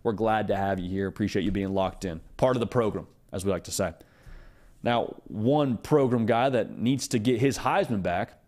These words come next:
is Reggie Bush. And Reggie Bush, at the time of us being live right now, was reported he is set to file a defamation lawsuit against an N C double, against the N C double A for one of their spokespeople in twenty twenty-one,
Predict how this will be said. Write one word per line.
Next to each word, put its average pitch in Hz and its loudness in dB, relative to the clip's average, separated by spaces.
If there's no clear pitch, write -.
is 110 -2
Reggie 120 2
Bush. 101 -2
And 120 0
Reggie 175 4
Bush, 139 2
at - 0
the 135 0
time 135 2
of 127 2
us 123 2
being 120 0
live 113 2
right 107 2
now, 113 2
was 113 2
reported 117 0
he 123 2
is 101 0
set 175 0
to - -4
file 95 0
a 113 0
defamation 160 0
lawsuit 98 -2
against 127 0
an 123 0
N 147 -2
C 160 0
double, 147 4
against 139 2
the 143 2
N 147 2
C - -6
double 139 2
A 117 4
for 117 2
one 113 2
of 139 2
their 123 2
spokespeople 110 0
in 107 -2
twenty 127 0
twenty-one, 117 0